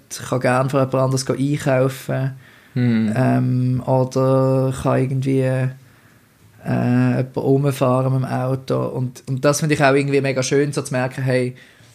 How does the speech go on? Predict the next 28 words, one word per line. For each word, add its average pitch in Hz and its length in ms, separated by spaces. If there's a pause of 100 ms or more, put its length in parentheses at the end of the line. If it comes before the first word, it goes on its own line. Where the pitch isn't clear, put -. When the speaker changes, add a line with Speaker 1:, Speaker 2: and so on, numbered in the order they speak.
(100)
Speaker 1:
wir 127 120
Speaker 2:
Das 135 80
Speaker 1:
sind 151 100
Speaker 2:
ist 143 60
Speaker 1:
auch 143 60
Speaker 2:
krass, 143 100
Speaker 1:
irgendwie 131 320
eine 120 60
Speaker 2:
ja. 123 40
Speaker 1:
Gemeinschaft, 135 880 (140)
ähm, 123 540 (120)
von 127 280
Leuten, 131 280
auch 123 120
wenn 131 100
wir 127 120
uns 120 200
nicht - 440
kennen. 117 480 (380)
Speaker 2:
Ja. 101 380 (220)
Speaker 1:
Und, 123 340
Speaker 2:
Gell, 135 220
es 131 160
Speaker 1:
und 135 200
Leute 147 180
werden 139 220
plötzlich 143 280
bereit, 135 680